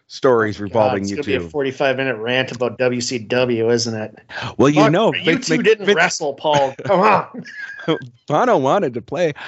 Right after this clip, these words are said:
Speaker 1: Actually, you know, Vince McMahon just came back, and now Stephanie McMahon stepped. I'm just kidding. Oh my God, I'm kidding, Joe. Don't punch me in the face. Um,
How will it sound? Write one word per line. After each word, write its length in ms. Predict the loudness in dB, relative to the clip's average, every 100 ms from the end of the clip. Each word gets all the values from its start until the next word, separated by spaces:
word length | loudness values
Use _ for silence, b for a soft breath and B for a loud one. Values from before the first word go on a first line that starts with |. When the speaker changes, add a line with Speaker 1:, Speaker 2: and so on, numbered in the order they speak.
| B -2
Speaker 1:
Actually, 400 | 0 0 -2 0
you 80 | 4
know, 180 | 4 2
Vince 240 | 0 0
McMahon 500 | -2 -2 0 0 0
just 220 | -4 -10
came 220 | -8 -6 -2
back, 340 | 0 0 -2
and 160 | -8 -6
now 320 | -2 0 0 -2
Stephanie 480 | -4 0 0 -2 -4
McMahon 300 | -4 -4 -4
stepped. 220 | -4 -4
I'm 100 | -6
just 160 | -8 -4
kidding. 240 | -2 -2
Oh 80 | -4
my 100 | -8
God, 240 | -4 -2
I'm 80 | -4
kidding, 300 | -6 -6 -6
Joe. 160 | -6 -6
Don't 200 | -6 -4
punch 300 | -4 -4 0
me 80 | 0
in 80 | 0
the 80 |
face. 540 | -2 -2 -4 -6 -10 -2
Um, 220 | 2 2